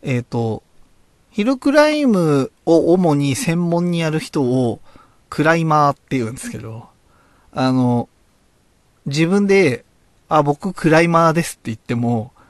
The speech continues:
あの、大丈夫なタイム、恥ずかしくない。み-、みんなが、「おー、そうですね」って認めるのが大体この富士ヒルのシルバー、一時間十五分切れると、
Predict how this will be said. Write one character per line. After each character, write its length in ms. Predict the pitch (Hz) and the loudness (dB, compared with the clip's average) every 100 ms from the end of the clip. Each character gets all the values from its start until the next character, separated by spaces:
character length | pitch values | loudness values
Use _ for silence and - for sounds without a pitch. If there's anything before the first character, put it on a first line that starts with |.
| _ _ _ _ _ _ _ _ _ | _ _ _ _ _ _ _ _ _
あ 140 | 131 | -4
の、 240 | 110 104 - _ _ _ _ _ _ _ _ _ | -4 -6 -10 _ _ _ _ _ _ _ _ _
大 320 | 143 147 165 | -2 2 2
丈 180 | 165 175 | 4 2
夫 280 | 135 123 110 | 2 -4 -2
な 280 | 117 123 113 - | -2 -2 -4 -12
タ 160 | - 117 | -8 -6
イ 140 | 113 | -6
ム、 240 | 110 110 113 _ _ | -6 -8 -12 _ _
恥 280 | - - 143 | -10 -4 -2
ず 100 | 147 | -2
か 140 | 165 160 | -2 -2
し 100 | - | -2
く 140 | 131 | -2
な 140 | 127 | 0
い。 60 | 113 | -2
み-、 240 | 165 175 - - - | -2 -4 -4 -20 -4
み 160 | 185 226 | 2 2
ん 100 | 233 | 4
な 100 | 214 | 4
が、 120 | 156 | 6
「お 280 | 143 156 135 | 6 6 4
ー、 20 | - - - _ | -2 -20 -20 _
そ 260 | - 170 143 | 0 4 4
う 20 | |
で 100 | 131 | 2
す 120 | - | -2
ね」 140 | 123 113 | -4 -4
っ 20 | |
て 260 | - - 113 | -6 -8 -4
認 300 | 127 143 156 | -2 -2 -2
め 140 | 156 | 0
る 220 | 151 151 - - | 0 -2 -8 -8
の 120 | 180 | -4
が 140 | 226 156 | -2 0
大 220 | 131 127 | -2 -2
体 180 | 127 120 | -4 -4
こ 160 | 120 | -2
の 220 | 117 110 - _ _ _ _ _ - | -2 -4 -10 _ _ _ _ _ -8
富 120 | 127 | -6
士 120 | 123 | -6
ヒ 160 | 127 120 | -6 -6
ル 140 | 123 | -4
の 180 | 175 139 | -4 -4
シ 180 | - 123 | -4 -4
ル 100 | 117 | -4
バ 280 | 104 117 | -10 -12
ー、 20 | 131 | -14
一 180 | - | -14
時 80 | 139 | -12
間 140 | 120 113 | -10 -8
十 140 | 120 | -8
五 80 | 113 | -10
分 200 | 104 107 | -10 -12
切 180 | - 120 | -8 -8
れ 140 | 123 | -8
る 120 | 120 | -8
と、 340 | - 202 131 | 0 2 2